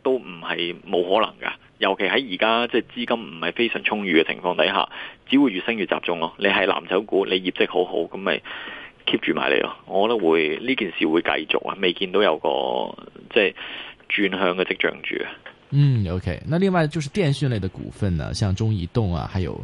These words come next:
Speaker 2: 中國聯通，像聯通的話，現在就基本上沒有怎麼炒了哈，好久沒有被炒。
Speaker 1: 次次都係，即係等佢話，呃，引入邊個策略投資者嗰下，跟住彈一下咪走啦。
Speaker 2: 嗯哼。
Speaker 1: <laughs> 如果你講，呃，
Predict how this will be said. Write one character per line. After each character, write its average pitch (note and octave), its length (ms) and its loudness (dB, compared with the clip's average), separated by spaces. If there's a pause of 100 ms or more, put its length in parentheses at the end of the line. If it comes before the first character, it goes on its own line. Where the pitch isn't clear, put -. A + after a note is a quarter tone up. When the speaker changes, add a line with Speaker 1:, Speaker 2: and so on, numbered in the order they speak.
(440)
Speaker 2:
中 C3 160 4
國 A2 160 2
聯 E2 200 0
通， G2+ 200 0
像 G#2 160 2
聯 F#2 140 4
通 D3+ 160 4
的 D3+ 60 4
話， C3+ 140 4
現 A2+ 120 0
在 G#2 60 2
就 G2 140 0
基 - 120 -2
本 A#2 100 2
上 E2+ 140 2
沒 F2+ 60 4
有 F#2+ 100 4
怎 G2 140 -2
麼 D#2 80 2
炒 - 320 -4
了 G1+ 100 -6
哈， - 140 -2
好 F2+ 160 0
久 G2+ 100 4
沒 D#2+ 80 0
有 F#2 80 4 (100)
被 A2 100 4
炒。 - 220 -4 (1200)
Speaker 1:
次 D#3 120 8
次 D3 160 4
都 F3 120 6
係， G#2+ 440 2
即 C#3+ 100 2
係 B2+ 100 4
等 G#2+ 200 0
佢 G#2+ 400 2
話， F2+ 420 4
呃， G2+ 140 -4
引 G2 200 2
入 A2 160 4
邊 B2 200 -10
個 A2 120 0
策 G#2+ 140 2
略 G2 100 0
投 E2+ 140 -6
資 A2 160 -6
者 G2 160 4
嗰 F#2+ 220 2
下， - 340 -2
跟 G#2+ 180 -14
住 - 140 -12
彈 F2 220 -2
一 - 20 -6
下 G2 240 -2
咪 E2 140 -4
走 D2 200 2
啦。 - 280 2
Speaker 2:
嗯 C#3+ 440 4
哼。 C3 340 2
Speaker 1:
<laughs> C3 40 -10
如 G#2 160 4
果 - 20 6
你 A#2+ 80 4
講， A#2+ 680 -2
呃， E2+ 540 -2